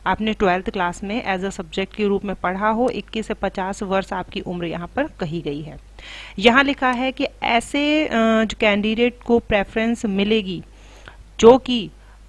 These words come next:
मास्टर डिग्री, अगर टीजीटी के लिए apply करते हैं और जिन्होंने मास्टर डिग्री किया हुआ है तो ऐसे candidate को preference यहाँ पर मिलेगी, प्राथमिकता यहाँ पर दी जाएगी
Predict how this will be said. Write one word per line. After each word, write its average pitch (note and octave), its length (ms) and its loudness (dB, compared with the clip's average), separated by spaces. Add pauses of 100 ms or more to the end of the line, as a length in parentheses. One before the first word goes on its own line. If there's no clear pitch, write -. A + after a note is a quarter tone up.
(280)
मास्टर G3+ 540 2
डिग्री, G3+ 440 -2
अगर G3 180 0
टीजीटी C4 460 2
के C#4+ 80 -2
लिए C4+ 100 4
apply A#3+ 280 2
करते A#3 260 -2
हैं A3+ 260 0 (100)
और G#3 140 4
जिन्होंने A3+ 380 2
मास्टर G#3 480 2
डिग्री A#3+ 280 0
किया G#3+ 220 0
हुआ G3 240 2
है F3 120 -6
तो - 140 -4
ऐसे B3 540 -2 (440)
candidate G#3+ 460 2
को - 120 2
preference G3+ 560 -4
यहाँ F3+ 180 -4
पर D4 240 -2 (280)
मिलेगी, E3 480 -4 (120)
प्राथमिकता G#3 600 2
यहाँ F#3+ 240 -4
पर C4 180 2 (280)
दी G3 120 2
जाएगी D3+ 380 -6